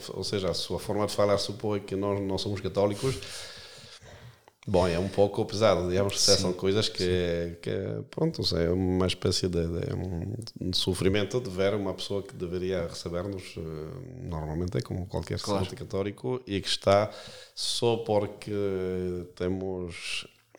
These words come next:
Speaker 1: eh, dificuldades sérias e fundamentadas, eh, que de facto nunca foram, foram,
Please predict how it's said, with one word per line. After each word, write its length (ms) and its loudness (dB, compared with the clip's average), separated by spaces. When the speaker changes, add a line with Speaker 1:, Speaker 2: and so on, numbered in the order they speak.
Speaker 1:
eh, 640 0
dificuldades 640 2
sérias 580 2
e 60 -10
fundamentadas, 920 -4
eh, 240 -2
que 80 -10
de 80 -8
facto 300 4
nunca 320 0
foram, 560 -4
foram, 800 0